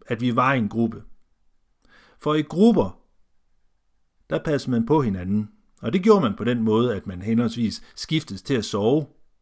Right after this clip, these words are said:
Søvn, det skal vi åbenbart have. Så, okay, hvis du lige tager en lur, så skal jeg nok sørge for at passe på dig imens. Og når vi har fået etableret et tilstrækkeligt godt,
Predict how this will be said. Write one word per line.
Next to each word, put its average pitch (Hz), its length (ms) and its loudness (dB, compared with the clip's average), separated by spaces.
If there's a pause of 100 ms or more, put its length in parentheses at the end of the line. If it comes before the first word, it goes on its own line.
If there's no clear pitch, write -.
Søvn, 185 300 2
det 131 100 -2
skal 135 240 2
vi 110 80 0
åbenbart 104 400 -4
have. 113 200 -4 (1800)
Så, 151 320 2 (580)
okay, 165 400 -2 (420)
hvis 113 180 -6
du 185 80 -4
lige 180 120 -2
tager 165 220 0
en 131 140 0
lur, 147 360 -4 (680)
så 160 120 -8
skal 151 140 -8
jeg 139 80 -2
nok 139 180 -4
sørge 131 260 -2
for 143 100 -2
at 120 60 -4
passe 110 200 -10
på 143 120 2
dig 110 120 -4
imens. 117 420 -2 (1000)
Og 117 400 -2 (260)
når 123 180 0
vi 143 140 0
har 147 220 0
fået 110 260 -2
etableret 113 560 -2
et - 120 -18
tilstrækkeligt 120 560 -8
godt, 123 220 -4